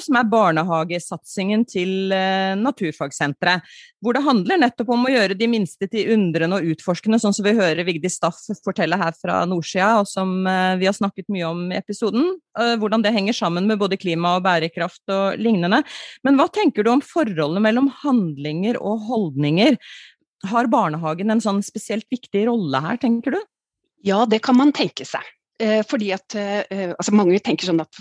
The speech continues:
Speaker 2: eh, får du gode holdninger, så handler du bedre etter hvert. Det er ikke noe obligatorisk automatikk i dette.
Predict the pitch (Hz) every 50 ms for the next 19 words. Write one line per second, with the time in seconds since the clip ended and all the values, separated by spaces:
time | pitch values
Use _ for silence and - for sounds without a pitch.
0 | - - - 170 165 - - - - 160 151 156 170 180 185 185 165 - - 180
1 | 180 - - 196 175 151 160 175 - 185 156 139 143 143 147 156 170 - 196 175
2 | - 208 175 147 143 147 143 135 - 165 170 175 180 - - 147 175 156 - 139
3 | - 139 117 - - - 147 - - - _ - - - - - _ - 190 -
4 | - - 226 233 240 240 - - 226 202 185 214 220 202 202 _ - - - 196
5 | 190 - 220 - - - 165 160 180 - - - - - - 180 175 - - 208
6 | 190 185 185 - - - 247 214 - - - - - 220 190 208 190 - - 190
7 | 180